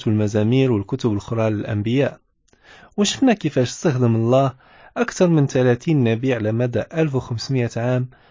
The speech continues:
باش يكتب كتاب العهد القديم. واليوم غادي نكملوا الرحلة ديالنا في الجزء الأول من الكتاب المقدس، لكن قبل ما ندرسوا مع بعض الفصول الأخيرة من كتاب العهد القديم،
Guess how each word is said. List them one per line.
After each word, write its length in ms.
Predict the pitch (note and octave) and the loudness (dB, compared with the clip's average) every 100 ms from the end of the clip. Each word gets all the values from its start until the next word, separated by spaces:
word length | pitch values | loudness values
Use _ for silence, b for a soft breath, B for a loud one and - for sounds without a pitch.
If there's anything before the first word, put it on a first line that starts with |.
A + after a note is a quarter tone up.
| b C#3+ | b -2
باش 220 | C#3 - | -2 -2
يكتب 280 | C3 - C#3 | -6 -6 -8
كتاب 440 | - - B2+ A#2+ | -8 -2 0 2
العهد 240 | G#2 G2+ | -2 -4
القديم. 480 | G2+ - G#2 B2 A2 - _ _ _ _ b b b F3 | -6 -6 -4 -2 -4 -6 _ _ _ _ b b b 2
واليوم 360 | F3+ A3 C4 | 4 6 6
غادي 280 | E3 D3 C#3 | 4 4 4
نكملوا 460 | C3 A3 F#3 B2+ A#2 | 2 2 4 4 2
الرحلة 320 | D3 - A2+ | 0 0 -2
ديالنا 400 | B2+ D#3 C#3 C3 | 0 0 2 0
في 220 | - - | -4 -8
الجزء 340 | G#2+ A#2 A2+ | -4 -4 -4
الأول 420 | A#2 C3+ E3 A#2+ A2+ | -4 0 2 2 2
من 160 | G#2+ | -2
الكتاب 400 | G#2+ - - C3 | -6 -10 -4 -2
المقدس، 680 | G#2+ G2+ D3+ B2 B2+ E3+ - b b b b b - | -2 -2 -2 0 0 -2 -12 b b b b b -2
لكن 240 | G3 A#3 | 0 0
قبل 220 | G#3+ G#3 | 0 0
ما 180 | B3+ G3+ | 4 4
ندرسوا 380 | C#3+ D#3 - C3 | 4 2 0 2
مع 160 | A#2 A2+ | 4 2
بعض 200 | C#3+ B2 | 0 -4
الفصول 440 | - B2+ - C#3+ | -6 -10 -2 -2
الأخيرة 480 | - G#2 D3+ A2+ G2 | -2 -4 -2 -2 -2
من 160 | G#2+ | -6
كتاب 320 | G#2+ - C3 A2 | -8 -4 -2 -2
العهد 260 | A2 A#2 | -4 -4
القديم، 520 | A2+ - A#2+ D3+ D#3+ | -6 -4 0 2 2